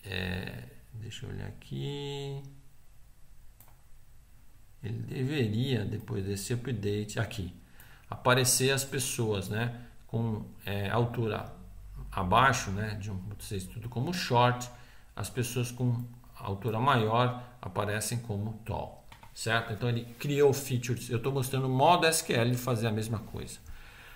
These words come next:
Aí aqui eu comecei a construir algumas perguntas, né? Além daquelas que a gente fez no Orange, por exemplo, e quando eu,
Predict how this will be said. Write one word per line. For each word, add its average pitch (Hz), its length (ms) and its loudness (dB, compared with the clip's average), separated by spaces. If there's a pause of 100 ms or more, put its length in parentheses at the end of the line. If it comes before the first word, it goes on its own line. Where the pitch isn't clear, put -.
(180)
Aí 285 160 6
aqui 262 380 4
eu 214 140 6
comecei 247 440 4
a 254 60 6
construir 233 480 0
algumas 226 440 4
perguntas, 131 840 2
né? 117 160 2
Além 156 260 6
daquelas 135 560 4
que - 100 -4
a 101 40 0
gente 104 160 -2
fez 104 160 -4
no 127 160 4
Orange, 117 420 6 (680)
por 131 100 2
exemplo, 123 580 4 (220)
e 123 160 4
quando 160 300 0
eu, 147 100 4